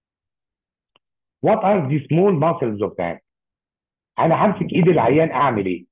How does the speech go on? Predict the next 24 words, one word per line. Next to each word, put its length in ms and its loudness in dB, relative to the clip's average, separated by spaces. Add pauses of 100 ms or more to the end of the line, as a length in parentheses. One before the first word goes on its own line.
(240)
هبص 360 -2
على 400 2
السمول 440 -2
ماسل 280 -4
اوف 260 -2
ذا 180 2
هاند، 180 -6 (680)
الثينر 760 -2 (100)
والهايبوثينر. 1000 -4 (3000)
الثينر 520 0
والهايبوثينر 1000 0
او 200 0
السمول 320 0
ماسل 400 0
اوف 220 -6
ذا 220 0
هاند 180 -4 (2250)
هو 140 2
الحكم 580 0
ليك 220 0
في 60 -6
حاجات 320 -2
كتير 280 -2
جدًا. 300 -4